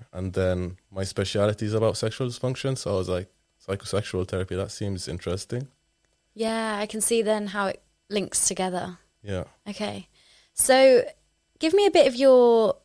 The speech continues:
Speaker 2: background. When you were kind of growing up, obviously you went to study medicine. What were your career ambitions then?
Speaker 1: When I was growing up, like, a teenager?
Speaker 2: Yeah.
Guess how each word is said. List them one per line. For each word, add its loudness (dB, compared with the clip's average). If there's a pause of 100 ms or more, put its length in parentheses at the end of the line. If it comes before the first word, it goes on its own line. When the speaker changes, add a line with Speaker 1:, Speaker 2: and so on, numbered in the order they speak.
(200)
Speaker 2:
background. -2 (180)
When 0
you 2
were 0
kind -6
of -10
growing 4
up, 0
obviously -2
you -2
went -4
to 0
study -4
medicine. -2 (360)
What 2
were 2
your 4 (100)
career 0
ambitions 0 (300)
then? -6 (1160)
Speaker 1:
When -4
I 0
was 0
growing 2
up, 2
like, 0
a 2
teenager? 0 (320)
Speaker 2:
Yeah. -2